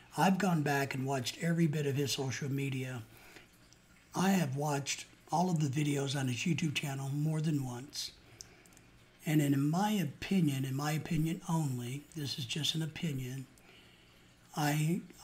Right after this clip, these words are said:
I have the feeling from watching, my interpretation of what he was doing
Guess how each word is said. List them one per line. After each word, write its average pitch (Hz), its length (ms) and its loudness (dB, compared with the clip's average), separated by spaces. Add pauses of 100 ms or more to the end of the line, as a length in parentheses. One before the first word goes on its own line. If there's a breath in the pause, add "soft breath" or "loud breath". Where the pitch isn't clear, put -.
I 185 120 2
have 196 340 2
the 147 100 0
feeling 180 480 0
from 135 320 -4
watching, 147 680 0
my 147 200 -2
interpretation 165 880 -2
of 143 100 -6
what 151 160 -4
he 151 140 -2
was 143 160 -6
doing 131 480 -4